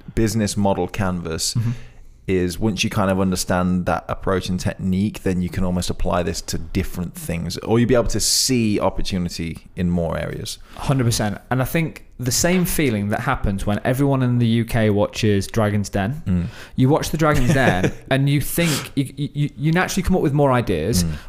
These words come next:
Speaker 2: or you naturally pick that business's, uh, plan apart. All of a sudden you're a C E O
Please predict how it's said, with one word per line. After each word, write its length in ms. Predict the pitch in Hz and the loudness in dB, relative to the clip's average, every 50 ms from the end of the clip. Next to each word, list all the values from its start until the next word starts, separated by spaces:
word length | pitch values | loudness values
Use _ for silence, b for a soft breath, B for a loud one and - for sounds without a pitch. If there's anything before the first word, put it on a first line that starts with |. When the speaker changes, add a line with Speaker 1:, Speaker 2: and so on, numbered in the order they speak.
| B - | B 0
Speaker 2:
or 80 | 143 147 | 2 4
you 100 | 131 131 | 4 4
naturally 300 | 143 - 156 - 175 156 - | 2 0 0 -2 -2 0 0
pick 380 | - 165 147 - - - - - | 0 0 -2 -4 -10 -14 -12 -6
that 300 | 123 147 147 - 143 135 | -2 -2 -2 0 0 0
business's, 720 | 151 127 127 135 120 - - 123 120 113 107 110 - - - - - | 0 0 0 0 0 0 2 2 2 2 0 -2 -4 -8 -6 -4 -2
uh, 260 | 113 113 107 104 101 | 0 0 0 0 0
plan 400 | - - - - 143 135 117 98 | -2 -2 -2 0 0 0 0 0
apart. 640 | 92 - - - 143 127 107 78 - - - - - - | 0 0 0 0 0 0 0 -2 -4 -6 -8 -8 -4 0
All 100 | - 160 | 2 2
of 60 | 170 160 | 4 4
a 40 | 139 | 2
sudden 180 | - 180 151 | 2 2 2
you're 80 | 131 123 | 2 2
a 60 | 120 | 2
C 280 | - - 185 180 143 123 | 2 2 2 2 2 4
E 60 | 135 | 4
O 220 | 156 139 - - | 4 2 2 -2